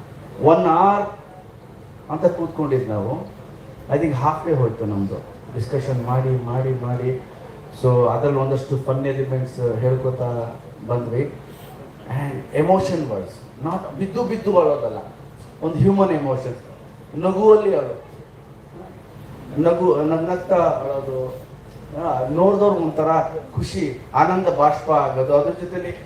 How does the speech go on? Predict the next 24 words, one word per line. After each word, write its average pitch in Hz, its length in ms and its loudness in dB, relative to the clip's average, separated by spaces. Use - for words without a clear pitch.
ಬ್ಯೂಟಿಫುಲ್ 214 600 4
ಎಂಟರ್ಟೈನಿಂಗ್ 185 680 4
ಕಾಮಿಡಿ 170 440 0
ಸೀನ್ಸು, 143 640 2
ಆ್ಯಕ್ಷನ್ನು. 139 760 2
ನಾ 196 340 2
ಹೊಂದಿಸಿ 165 360 -2
ಬರೆಯಿರಿ 123 560 4
ತೀರ್ಥರೂಪ 143 760 -2
ತಂದೆಯವರಿಗೆ, 120 960 2
ಇದನ್ನ 170 160 0
ಔಟ್ 160 200 4
ಆ್ಯಂಡ್ 165 180 0
ಔಟ್ 151 140 0
ಕಮರ್ಷಿಯಲ್ 151 480 0
ನಿಮ್ಮ 135 380 -4
ಟಚಲ್ಲಿ 127 400 0
ಇದೆ 107 180 0
ಅಂದೆ. 104 340 -2
ಆ, 95 280 -6
ಸರ್, 117 380 2
ನಾನೇ 135 220 6
ಪ್ರೊಡ್ಯೂಸರ್ 127 520 2
ಅವೆರಡಕ್ಕೂ. 110 800 -2